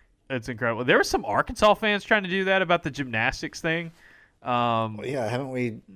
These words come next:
Speaker 2: haven't we got the edge there in the head-to-head overall?
Speaker 1: It's like, "Oh, it's 'cause your, your football program's terrible." It's like, brother, you are from Arkansas. You were from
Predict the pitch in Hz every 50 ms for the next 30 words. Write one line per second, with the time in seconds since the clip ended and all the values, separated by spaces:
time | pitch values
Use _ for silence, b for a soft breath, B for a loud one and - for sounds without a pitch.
0 | 95 - - - 117 123 139 127 117 113 104 117 113 120 120 180 113 101 95 101
1 | 110 120 117 120 123 131 131 131 131 131 127 117 107 101 95 104 110 113 110 110
2 | 104 107 107 110 113 110 110 104 101 95 92 95 101 117 135 147 143 - _ _
3 | _ _ _ _ _ - 120 117 117 120 113 104 110 151 190 196 196 185 170 160
4 | 147 - - - 170 151 131 135 127 123 - - _ _ _ _ _ _ _ _
5 | - 151 143 151 143 127 - 180 156 - - 160 147 - - 143 135 127 131 135
6 | 135 135 127 120 - - - 156 139 139 127 113 - - 190 160 120 - - _
7 | _ - 285 269 202 147 165 226 294 277 185 143 123 - - 127 113 104 - -
8 | 226 285 285 - - 170 131 113 - 139 113 101 92 87 - - _ _ _ _
9 | _ _ _ _ _ _ _ _ _ _ _ 359 415 349 - - - - 123 101